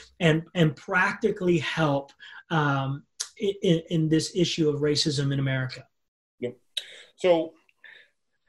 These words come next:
Speaker 2: is there ever a, um, a cure to all this? No, but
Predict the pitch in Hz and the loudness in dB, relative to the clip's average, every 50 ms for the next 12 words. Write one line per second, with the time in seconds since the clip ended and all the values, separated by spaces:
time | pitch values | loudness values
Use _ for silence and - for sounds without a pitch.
0 | _ _ _ _ _ - 143 131 123 151 147 147 147 160 170 151 160 170 160 156 | _ _ _ _ _ -6 -6 -4 -2 -2 0 2 2 2 2 2 2 4 4 2
1 | 139 - - - - - 131 127 120 120 117 - - 117 120 117 113 110 110 107 | 2 -2 -10 -12 -4 0 2 4 4 4 2 -2 -4 -2 -2 -2 -2 -2 -2 -2
2 | 104 104 - _ _ _ _ _ _ - - _ - 110 101 - - 143 143 143 | -4 -6 -10 _ _ _ _ _ _ -20 -12 _ -6 -6 -6 -4 -2 0 2 2
3 | 139 131 135 135 131 - _ _ - - 131 127 127 131 135 131 123 131 135 135 | 2 2 0 -4 -10 -18 _ _ -10 -6 -4 0 2 2 2 2 2 0 0 -2
4 | 135 135 - - 123 135 135 131 120 117 110 120 113 | -2 -6 -8 -6 -2 0 2 2 2 2 2 0 -2